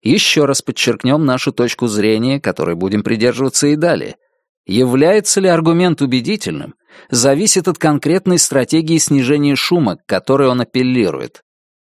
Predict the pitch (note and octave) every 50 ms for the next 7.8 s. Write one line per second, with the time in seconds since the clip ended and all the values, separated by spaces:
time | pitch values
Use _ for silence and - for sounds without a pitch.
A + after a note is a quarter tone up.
0 | _ _ _ - - G#3+ A3 A#3+ A3+ F#3 D3 E2 C2 - - - - - - -
1 | G2 C#3+ A3 A#3 A3 F#3+ F#3+ F#3 F3+ E3 D#3+ G#3+ - - D3+ - E3+ E3+ D#3 -
2 | D3 C3 A#2+ C#3+ D3+ C#3+ - - - A#2+ - - - - D3 E3+ F#3+ F3+ F3+ F3
3 | E3 - - - - - - D3+ D3+ D#3+ E3 D3+ D3+ D#3+ D#3+ F3+ G3+ G#3 G3+ -
4 | - E3+ D3+ D#3 D3+ C#3+ - F3 E3+ E3 D3+ - - - D3+ C#3 B2+ C#3+ D3 -
5 | - - - A3 F#3 B2+ A2 G#2+ A2 G#2+ A#2+ A#2+ A#2+ B2+ - - A#2 A#2 - -
6 | - C3 A#2+ A2+ A#2 F3 G3+ G#3 G3+ G3 F#3+ E3 - - - D#3+ C#3+ C3+ C3+ E3
7 | F#3+ - - - D#3 D3+ D3 C#3+ A#2+ F2 D2 C#2+ - C2 - -